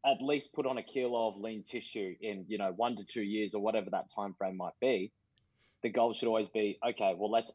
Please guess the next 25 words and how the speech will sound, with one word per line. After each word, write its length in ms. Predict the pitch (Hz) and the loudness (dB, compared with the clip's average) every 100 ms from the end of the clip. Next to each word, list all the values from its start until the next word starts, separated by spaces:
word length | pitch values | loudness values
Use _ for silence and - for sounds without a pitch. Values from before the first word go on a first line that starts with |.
| 113 | -2
aim 220 | 113 110 | -2 -2
for 100 | 113 | 0
that 220 | 107 - | 0 2
last 280 | 113 92 - | -2 -4 -4
stage 280 | 98 95 - | -4 -4 -2
weight," 140 | 92 - | -2 -4
because 320 | - 113 92 | -10 -10 -4
we 140 | 101 | 0
know 440 | 104 147 117 101 135 _ _ _ _ - | 4 4 4 0 -4 _ _ _ _ -2
you're 100 | 123 | 0
gonna 160 | 131 | 0
be 100 | 107 | 0
leaner 300 | 98 131 147 | 0 0 0
than 160 | 107 104 | -2 -2
last 320 | 95 90 - | -2 -2 -6
time 140 | 101 | -8
because 260 | 101 - 101 | -8 -12 -12
you've 100 | 95 | -4
got 140 | 104 | -2
additional 480 | 95 101 110 107 95 | -2 -2 -2 -2 -4
mass 260 | 90 98 - | -2 -6 -4
on 140 | 90 - | -10 -4
top 160 | 101 95 | -4 -2
of 80 | |
that. 140 | 87 | -6